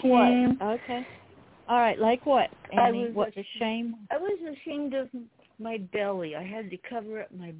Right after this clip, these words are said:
Speaker 1: belly. I was ashamed of my belly. I was ashamed of my
Speaker 2: Oh, okay.
Speaker 1: house. I could never have anybody come over to my house. I was just terrified if they would see
Speaker 2: Okay.
Speaker 1: my house. And it wasn't,
Speaker 2: Okay.
Speaker 1: wasn't a bad house. It was no reason, you know.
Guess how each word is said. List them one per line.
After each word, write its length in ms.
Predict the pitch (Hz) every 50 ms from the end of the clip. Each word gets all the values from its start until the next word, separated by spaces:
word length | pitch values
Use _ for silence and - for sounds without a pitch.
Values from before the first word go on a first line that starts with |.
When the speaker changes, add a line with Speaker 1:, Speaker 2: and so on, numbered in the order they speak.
| 160
Speaker 1:
belly. 520 | - 156 160 160 165 156 127 113 - 147 - _ _ _ _ _ _ _ _ _ _ _ _ _ _ _ _ _ _ -
I 40 | 175
was 120 | 175 170 170
ashamed 480 | 160 156 - - 180 175 170 185 185
of 140 | 196 190 -
my 160 | 143 147 156
belly. 600 | 143 151 - 147 139 131 131 123 120 117 117 - - - - - -
I 80 | 180 180
was 120 | 180 175
ashamed 380 | 185 190 - - 226 226 240 254
of 60 | 269
my 100 | 262 277
Speaker 2:
Oh, 120 | 277 220 214
okay. 60 | 202
Speaker 1:
house. 220 | 190 170 196 208 -
I 60 | 180 175
could 260 | - - 170 147 160
never 320 | 160 170 202 233 294 294
have 200 | 269 247 202 180 -
anybody 560 | - 208 226 254 277 233 185 175 156 160 151 - -
come 180 | 190 170 160
over 480 | 160 180 190 190 180 151 147 123 117 - _ _ _ - - - _ _ -
to 100 | - 190
my 140 | 160 147 156
house. 400 | 147 170 151 135 135 - - - - -
I 100 | - -
was 140 | - 151 - -
just 160 | 180 165 - _ -
terrified 560 | 208 185 160 160 156 - 151 139 135 120 127
if 60 | 127 - -
they 120 | 127 120
would 140 | 123 117 113 - 233 233 226
see 60 | 139
Speaker 2:
Okay. 120 | 127 120 -
Speaker 1:
my 100 | - -
house. 340 | 127 123 113 110 - - - - - - - - - - - -
And 100 | 226 254
it 80 | 233
wasn't, 280 | 220 254 302 269 285 220
Speaker 2:
Okay. 280 | 233 - - 226 208 226
Speaker 1:
wasn't 220 | 233 269 302 320
a 40 | 269
bad 240 | 202 185 156 147 135
house. 280 | 143 127 120 143 185 190 _ -
It 40 | -
was 120 | 220 233 254
no 160 | 240 233 214
reason, 560 | 190 175 156 143 - - - 185 196 226 247 - -
you 80 | 180
know. 260 | 190 190 196 208 247